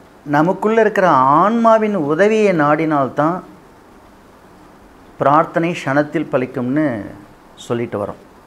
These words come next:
உங்களுக்கு ஒரு வேண்டுதல் இருக்கு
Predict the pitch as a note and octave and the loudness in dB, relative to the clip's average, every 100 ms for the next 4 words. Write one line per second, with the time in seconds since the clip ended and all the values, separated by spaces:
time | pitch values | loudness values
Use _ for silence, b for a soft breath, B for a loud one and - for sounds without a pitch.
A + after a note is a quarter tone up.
0 | - - - - - - - - _ _ | -20 -20 -20 -20 -20 -20 -20 -20 _ _
1 | _ _ _ _ _ C3+ B2 E3+ G3+ G#3 | _ _ _ _ _ -12 -6 -2 0 -2
2 | G3 F#3 D#3+ - - _ _ _ _ _ | -2 -4 -4 -10 -20 _ _ _ _ _
3 | A#2+ E3+ A#3+ A3+ G#3 F3 E3+ - E3 C#3+ | -2 0 2 2 0 -2 -10 -10 -10 -10